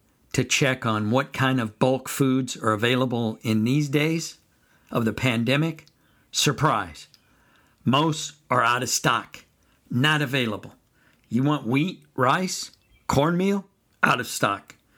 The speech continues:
Well, I was early enough back then, so I got most of what I wanted. I was talking with Jay, our militia buddy, one day,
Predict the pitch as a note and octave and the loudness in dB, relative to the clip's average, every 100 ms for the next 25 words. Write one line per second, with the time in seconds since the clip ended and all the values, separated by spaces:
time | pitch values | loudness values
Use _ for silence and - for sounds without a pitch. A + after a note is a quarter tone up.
0 | _ _ _ _ _ A2 A#2+ A#2+ - _ | _ _ _ _ _ -2 0 0 -6 _
1 | - _ _ _ E3 F3+ B2+ - D#3+ D#3 | -20 _ _ _ 0 2 0 -2 0 0
2 | B2+ A2+ A2+ G#2 A#2 G#2+ - A#2 G2+ G#2 | 0 -2 -2 -2 -2 -2 -2 -2 -2 -4
3 | - _ _ _ - C#3 C3+ C#3 B2+ C#3+ | -14 _ _ _ -2 0 2 0 0 0
4 | C#3 - A2 A#2+ A2 G#2+ G#2+ G#2+ F#2+ - | 0 -2 -2 0 0 0 -2 -2 -4 -14
5 | _ _ _ _ _ _ _ _ _ _ | _ _ _ _ _ _ _ _ _ _
6 | _ _ _ - _ - G#3+ F3+ - - | _ _ _ -20 _ -2 0 0 0 0
7 | D#3 C#3 B2+ A2+ G#2+ C#3 C#3 A2 G#2 A2+ | 0 0 -2 -4 -2 0 0 -2 -6 -12
8 | _ _ _ _ _ _ _ _ A#2+ G#2+ | _ _ _ _ _ _ _ _ 0 0
9 | G2+ G2 A#2+ C3 C3 G#2+ G#2 G#2 G#2 G2+ | -2 -2 0 0 -2 -4 -2 -2 -2 -2
10 | G2+ G2+ G2+ G2 G2+ | -2 -2 -2 -2 -6